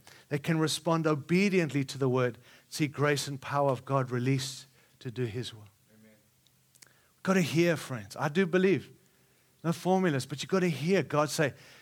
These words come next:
Speaker 1: "This is a," how many of you have had that? We've walked past and like, "There's something I got, God wants me to do." Not, "Oh, they're sick, let's pray." I mean, uh, that's cool, but you're not gonna always, but when God says this, "I want you to lay hands on that person." Well, that's hearing.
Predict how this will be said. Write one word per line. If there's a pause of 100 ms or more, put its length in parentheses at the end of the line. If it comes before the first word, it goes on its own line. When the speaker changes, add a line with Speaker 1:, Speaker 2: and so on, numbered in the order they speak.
(180)
Speaker 1:
"This
is
a," (140)
how
many
of
you
have
had
that?
We've
walked
past
and
like, (420)
"There's
something
I
got,
God
wants
me
to
do."
Not, (380)
"Oh,
they're
sick,
let's
pray." (340)
I
mean,
uh,
that's
cool,
but
you're
not
gonna
always, (500)
but
when
God
says
this, (300)
"I
want
you
to
lay
hands
on
that
person." (1200)
Well,
that's
hearing.